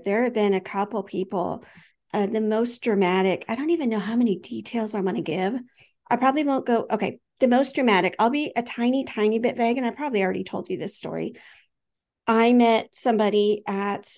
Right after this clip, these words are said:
a church pool party back when we still lived in Washington. And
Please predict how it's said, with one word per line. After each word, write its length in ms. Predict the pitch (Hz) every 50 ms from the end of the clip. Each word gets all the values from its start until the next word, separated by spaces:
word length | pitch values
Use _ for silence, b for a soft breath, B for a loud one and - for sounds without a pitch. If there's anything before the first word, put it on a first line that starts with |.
| - - -
a 720 | 208 208 202 196 190 190 185 185 185 180 180 180 196 -
church 380 | - - 233 233 233 - - -
pool 220 | - 277 240 226
party 280 | 233 - 208 185 185 196
back 220 | 190 180 185 185
when 100 | - 214
we 80 | 208 202
still 200 | 202 202 - 208 196
lived 180 | 202 202 208 240
in 60 | 247
Washington. 760 | 233 202 185 190 - - - - - 208 185 202 247 247 - _ _ _ _ _ _ _ _ _ _ _ _ _ _ _ _ _
And 540 | - 220 208 196 190 185 180 180 175 180 -